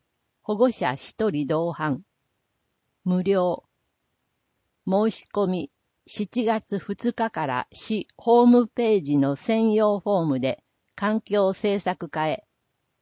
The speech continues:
先着六十人。問い合わせ、環境政策課。電話、零五零、七一零二の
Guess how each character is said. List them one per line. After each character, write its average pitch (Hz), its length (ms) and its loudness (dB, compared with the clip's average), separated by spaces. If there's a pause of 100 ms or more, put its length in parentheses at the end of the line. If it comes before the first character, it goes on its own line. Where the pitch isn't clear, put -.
(400)
先 208 280 0
着 180 480 -4
六 185 340 -2
十 190 280 2
人。 139 240 0 (1200)
問 202 240 -2
い 196 80 2
合 180 100 0
わ 175 140 -2
せ、 - 300 -6 (480)
環 220 260 2
境 196 300 0
政 190 340 -2
策 160 280 -6
課。 - 280 -8 (560)
電 190 360 0
話、 170 240 0 (340)
零 233 280 2
五 190 340 0
零、 147 280 -4 (460)
七 220 340 2
一 156 420 -2
零 202 300 2
二 202 180 2
の 143 240 0